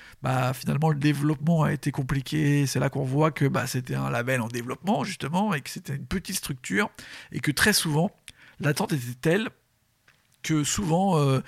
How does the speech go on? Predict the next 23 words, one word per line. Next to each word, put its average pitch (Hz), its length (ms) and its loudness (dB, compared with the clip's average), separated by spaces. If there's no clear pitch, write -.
il 135 40 -2
y - 20 2
avait 139 120 4
une 208 80 -2
semi-déception 196 960 0
quand - 120 -2
l'album 151 320 0
sortait, 143 480 -2
soit - 180 2
parce 156 100 -4
que 151 100 -2
c'était - 180 -6
trop 139 220 0
tard. 131 520 2
C'est - 160 -10
pareil, 139 280 0
c'est - 160 -6
la 123 60 -4
même 127 140 0
période 131 360 2
où 127 160 0
après, 120 200 -2
euh, 127 340 4